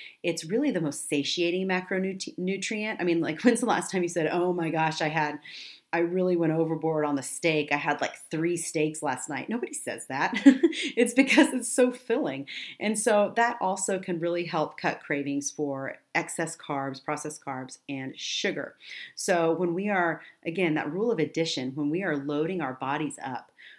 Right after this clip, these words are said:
with things like fat and protein and vegetables, sometimes we get so used to those flavors, we kind of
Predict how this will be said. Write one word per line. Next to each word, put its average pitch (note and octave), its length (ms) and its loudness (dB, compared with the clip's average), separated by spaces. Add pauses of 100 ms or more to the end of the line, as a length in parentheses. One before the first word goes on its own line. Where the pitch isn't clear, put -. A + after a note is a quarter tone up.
(100)
with D3 340 0 (380)
things D3 380 0
like - 200 -4 (200)
fat B3 440 0
and D3+ 440 0
protein E3 840 -4
and D3 240 -4
vegetables, D#3+ 720 -4 (300)
sometimes F3 720 -2 (340)
we F3 100 -4
get - 180 -6
so - 260 -2
used D#3+ 320 -4
to D#3 60 -4
those D3 280 -4
flavors, C#3+ 420 -6
we D3+ 80 -8
kind E3+ 240 -6
of C#3 120 -8